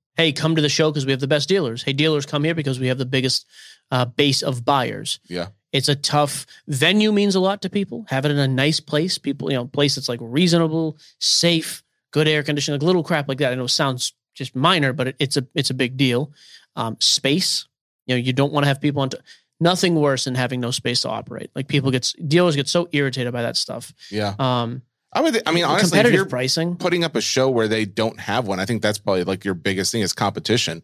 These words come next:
Speaker 1: And just be
Speaker 2: It doesn't
Speaker 1: free.
Speaker 2: sound like you
Speaker 1: If
Speaker 2: have
Speaker 1: I'm,
Speaker 2: any,
Speaker 1: if I'm
Speaker 2: so.
Speaker 1: starting a show, by the way, it's like, Hey, first-time dealers, twenty bucks a table.
Speaker 2: Yeah.
Speaker 1: Or whatever, ten bucks a, get people in the door.
Speaker 2: Yeah.
Speaker 1: Give away some awesome door prizes to drive foot traffic.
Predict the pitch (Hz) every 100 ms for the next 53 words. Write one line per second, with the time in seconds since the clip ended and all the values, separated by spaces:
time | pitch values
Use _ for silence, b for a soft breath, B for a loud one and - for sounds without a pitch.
0 | _ 185 220 226 160 - 175 160 127 107
1 | 101 95 113 90 87 104 143 185 196 214
2 | 160 135 - 139 196 196 190 208 175 147
3 | 160 135 135 - - 156 139 151 135 160
4 | 156 - _ _ _ - 165 139 135 131
5 | 120 120 127 _ _ _ 104 117 131 160
6 | 143 - 196 170 147 143 B B 190 196
7 | 208 165 151 143 131 131 _ _ 101 101
8 | 90 - - 160 180 170 180 175 156 165
9 | 147 147 151 143 135 131 - 131 135 127
10 | 127 - 151 - 123 123 131